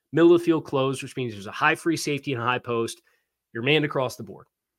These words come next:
Tyreek Hill's got Desmond King, and it's at, like, bump coverage, about five yards of depth. So Tyreek Hill closes that space, forces Desmond King to flip his hips. Desmond King carries vertically, and Tyreek Hill snaps it off because it's man coverage, and he,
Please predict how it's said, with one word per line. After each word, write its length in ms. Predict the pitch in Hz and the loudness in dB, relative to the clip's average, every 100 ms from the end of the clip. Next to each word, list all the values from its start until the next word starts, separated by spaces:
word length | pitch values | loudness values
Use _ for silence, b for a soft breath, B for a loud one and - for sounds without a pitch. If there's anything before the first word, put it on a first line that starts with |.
| _ _ _ - | _ _ _ 2
Tyreek 260 | 139 147 143 | 4 4 0
Hill's 220 | 143 127 | -4 -4
got 240 | 123 98 | -6 -4
Desmond 460 | 131 131 135 120 113 | -6 -4 -6 -8 -10
King, 240 | 104 78 _ _ _ _ _ _ _ _ _ - | -18 -20 _ _ _ _ _ _ _ _ _ -8
and 400 | 117 117 117 117 | -2 0 0 0
it's 340 | 120 113 - | -2 -4 -6
at, 180 | 123 117 | -6 -8
like, 220 | 117 110 98 | -8 -10 -8
bump 260 | 120 117 - | -6 -6 -8
coverage, 560 | 117 95 _ - - _ - | -10 -10 _ -20 -20 _ -14
about 160 | 92 | -14
five 300 | - 110 107 | -6 -4 -4
yards 240 | 104 98 95 | -6 -10 -12
of 100 | - | -16
depth. 300 | 82 _ _ _ b b b | -16 _ _ _ b b b
So 60 | 123 | -12
Tyreek 360 | - 131 135 131 | 2 4 4 0
Hill 140 | 131 | -4
closes 420 | - 127 113 107 | -2 -4 -4 -8
that 180 | 101 110 | -8 -8
space, 500 | - 165 160 151 - b b b | -2 0 2 0 -6 b b b
forces 360 | 147 147 127 117 | 0 0 0 -2
Desmond 320 | 127 127 117 | -2 -2 -6
King 180 | 139 123 | -4 -6
to 60 | |
flip 240 | - 131 120 | -4 -6 -4
his 140 | 113 | 0
hips. 360 | 165 170 - - b b - | 2 2 -2 -10 b b 0
Desmond 320 | 143 143 123 | 0 0 -2
King 160 | 135 | -4
carries 340 | 120 139 131 107 | -2 -2 -2 -2
vertically, 600 | 147 165 151 156 151 143 B B | 0 2 2 0 -2 -2 B B
and 100 | 135 | -8
Tyreek 320 | 131 139 135 131 | 2 2 2 0
Hill 160 | 135 | -4
snaps 380 | 113 147 127 - | -2 -2 -2 -2
it 80 | 123 | -6
off 180 | 117 - | -6 -8
because 240 | 117 110 | -12 -12
it's 160 | 101 - | -12 -10
man 200 | 117 110 | -10 -8
coverage, 300 | 117 104 110 | -10 -10 -12
and 100 | |
he, 100 | 107 | -14